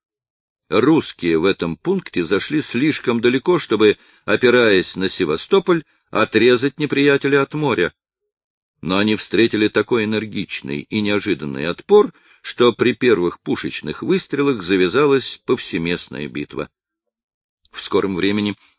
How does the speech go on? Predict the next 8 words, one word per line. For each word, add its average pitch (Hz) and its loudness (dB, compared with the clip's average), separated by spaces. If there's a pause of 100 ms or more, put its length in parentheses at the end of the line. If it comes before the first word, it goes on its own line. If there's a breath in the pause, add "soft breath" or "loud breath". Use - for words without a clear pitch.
боевая 107 6
линия 110 2
протянулась 107 0
по 101 0
всей 110 0
местности, 123 -4
занимаемой 110 0
французами. 80 -4